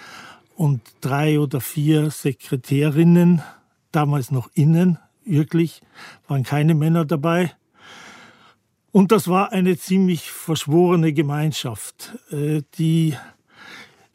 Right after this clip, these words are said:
Kontakte zu Köln beschränkten sich auf das Notwendige.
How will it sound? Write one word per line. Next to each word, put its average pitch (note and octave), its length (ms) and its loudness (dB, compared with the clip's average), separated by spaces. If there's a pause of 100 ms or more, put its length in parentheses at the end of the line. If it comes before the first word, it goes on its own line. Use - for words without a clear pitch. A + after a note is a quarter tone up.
(180)
Kontakte E3+ 720 -2
zu E3+ 220 -4
Köln G3 840 4
beschränkten E3+ 680 -2
sich E3+ 300 -4
auf D#3 160 -6
das D#3 200 -2
Notwendige. B2 680 -2